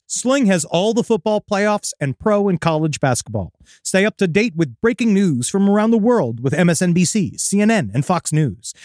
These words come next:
Sling also has reality, T V, popular entertainment, kid shows, and more. Sling costs almost half as much as other live T V providers, so you can watch more and pay less. Sling is easy. Sign up in minutes, stream at home or on the go on up to three devices,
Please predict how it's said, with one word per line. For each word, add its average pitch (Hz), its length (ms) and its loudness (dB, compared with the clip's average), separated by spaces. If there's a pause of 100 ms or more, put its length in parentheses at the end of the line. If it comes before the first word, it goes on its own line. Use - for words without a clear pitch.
(100)
Sling 294 320 0
also 226 240 0
has 190 260 0
reality, 196 520 0 (100)
T 240 140 0
V, 226 200 2
popular 247 440 2
entertainment, 165 500 -2
kid 202 160 0
shows, 180 320 0
and 147 180 0
more. 101 320 -4 (240)
Sling 220 600 0
costs 185 260 0
almost 214 400 0
half 277 220 -2
as 190 120 -2
much 202 240 -2
as 202 80 2
other 202 220 2
live 196 260 2
T - 140 -2
V 214 140 2
providers, 185 520 0 (280)
so - 100 -2
you 175 140 2
can 180 120 2
watch 190 220 0
more 160 380 0 (100)
and 143 160 -2
pay 156 160 0
less. 180 400 -2 (180)
Sling 269 300 0
is 277 140 2
easy. 247 300 -2 (260)
Sign 240 260 0
up 247 100 0
in 240 100 2
minutes, 240 480 -2
stream 311 420 0
at 339 120 -2
home 240 320 2
or 190 160 2
on 254 240 2
the 226 60 4
go 196 400 2
on 208 200 2
up 190 160 -6
to 196 140 -2
three 247 360 -2
devices, 233 540 0